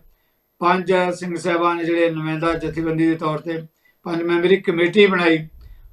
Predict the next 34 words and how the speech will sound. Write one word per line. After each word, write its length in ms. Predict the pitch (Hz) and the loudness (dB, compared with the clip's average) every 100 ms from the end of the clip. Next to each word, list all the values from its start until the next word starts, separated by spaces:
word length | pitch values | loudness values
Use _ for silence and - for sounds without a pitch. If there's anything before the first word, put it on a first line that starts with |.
| - | 0
ਉਹ 200 | 196 220 | 4 4
ਕਮੇਟੀ 440 | 214 180 185 214 | 2 2 2 4
ਹੁਣ 160 | 202 196 | 2 2
ਭਰਤੀ 340 | 208 175 185 | 0 2 2
ਲਗਾਤਾਰ 520 | 180 165 165 165 170 165 | 4 2 0 0 -2 0
ਕਰ 180 | 165 | -2
ਰਹੀ 180 | 170 175 | 2 2
ਹੈ। 200 | 170 - _ _ - - | 0 -6 _ _ -20 -8
ਉਸ 180 | 214 185 185 | -4 -4 2
ਭਰਤੀ 300 | 185 180 180 | 0 2 -2
ਨੂੰ 120 | 175 | 2
ਲੈ 120 | 180 | 2
ਕੇ 160 | 180 202 | 4 4
ਵੀ 100 | 190 | 4
ਵਿਵਾਦ 380 | 180 175 175 170 | 2 2 2 0
ਉੱਠ 200 | 170 160 | -4 -4
ਰਿਹਾ 140 | 180 | -6
ਹੈ। 140 | 175 - _ _ _ _ 180 | -6 -14 _ _ _ _ -8
ਹੁਣ 140 | 185 | -6
ਕੀ 280 | 180 185 202 | 4 6 6
ਗੜਗੜ 440 | 196 175 165 180 | 4 0 2 0
ਸਾਹਿਬ 240 | 180 185 185 | 0 -2 -2
ਨੇ 60 | |
ਸੁਨੇਹਾ 420 | 190 175 170 170 180 | -4 -4 -2 0 2
ਤਾਂ 160 | 190 | 2
ਦਿੱਤਾ 340 | 170 165 170 160 | 0 -2 -2 -2
ਹੈ, 160 | 156 _ _ _ _ - | -6 _ _ _ _ -2
ਪਰ 120 | 185 | 0
ਉਹਨਾਂ 240 | 208 214 | 2 4
ਨੇ 100 | 220 | 4
ਇਹ 100 | 226 | 2
ਸਪਸ਼ਟ 420 | - - 208 190 | -2 0 0 0
ਨਹੀਂ 220 | 196 175 160 | -2 -2 0
ਕੀਤਾ 460 | 160 165 165 170 | 0 2 2 0